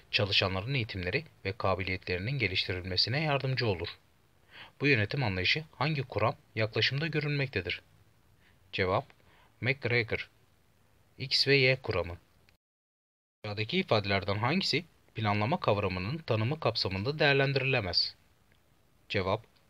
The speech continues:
planlama, hedeflere doğru ilerlemeye, izlemeye yönelik bir süreçtir. Aşağıdakilerden hangisi etkileme becerileri sayesinde eğitim yöneticilerinin elde ettiği faydalar arasında yer almaktadır?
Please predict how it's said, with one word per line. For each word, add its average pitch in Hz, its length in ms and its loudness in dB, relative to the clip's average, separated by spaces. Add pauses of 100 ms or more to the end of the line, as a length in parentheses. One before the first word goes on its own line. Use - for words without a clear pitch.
planlama, 92 560 0 (140)
hedeflere 104 560 0
doğru 101 200 2
ilerlemeye, 92 580 0
izlemeye 107 380 0
yönelik 113 440 -2
bir 165 40 -4
süreçtir. - 600 0 (1500)
Aşağıdakilerden 110 720 2
hangisi 147 500 0 (140)
etkileme 107 560 0
becerileri 107 480 2
sayesinde 95 640 0 (160)
eğitim 127 340 -4
yöneticilerinin 92 600 0
elde 95 320 -2
ettiği 135 260 -4
faydalar 101 420 0
arasında 104 420 0
yer 160 140 2
almaktadır? 156 640 -2